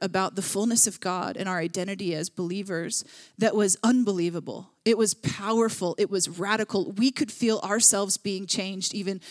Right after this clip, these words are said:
listening to it. And, uh, and so Grant asked him, he said, "Graham, if you were us and you had brought yourself in, you know, you'd brought someone in who gave a word for the season to the church, what would you do?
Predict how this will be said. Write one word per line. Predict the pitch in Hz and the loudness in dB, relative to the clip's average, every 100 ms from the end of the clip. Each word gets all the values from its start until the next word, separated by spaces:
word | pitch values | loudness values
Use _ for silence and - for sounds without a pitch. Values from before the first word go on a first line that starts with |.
| - - | -18 0
listening | 220 240 240 214 208 | 4 6 4 0 -2
to | 220 196 | 0 2
it. | 185 170 | 2 0
And, | 208 202 196 202 | -2 -4 -2 -2
uh, | 185 - - - - | -2 -4 -12 -20 -6
and | 233 | 4
so | 226 247 | 6 6
Grant | 254 285 - | 4 0 2
asked | 240 269 - | 2 4 2
him, | 202 | 0
he | 202 | 0
said, | - 196 | 0 -2
"Graham, | 233 247 240 233 - _ _ _ _ _ _ _ _ - | 0 2 2 0 -6 _ _ _ _ _ _ _ _ -4
if | 247 233 | -2 2
you | 240 294 | 4 4
were | 330 - | 4 2
us | 185 160 165 - | 0 0 0 0
and | 196 196 | -2 0
you | 226 | 2
had | 226 185 | 2 2
brought | 208 208 - | 2 2 0
yourself | 196 185 180 175 | 0 2 2 -2
in, | 147 139 - | -4 -6 -4
you | |
know, | 190 | -2
you'd | 196 190 | -2 2
brought | 220 - | 2 4
someone | - 240 220 | 4 4 2
in | 196 190 | 0 -2
who | 202 | -2
gave | 180 196 214 | 2 2 4
a | |
word | 196 190 208 214 | 2 2 2 2
for | - 208 | 0 -2
the | 180 | 2
season | - 202 190 185 147 135 | 4 4 2 -4 -4 -6
to | - | -6
the | 180 | -4
church, | 170 - 185 - - - - - - | -2 -2 -2 -4 -8 -12 -20 -20 0
what | 269 254 | 0 0
would | 240 | -4
you | 226 | -4
do? | 175 202 165 98 | -2 -2 0 -2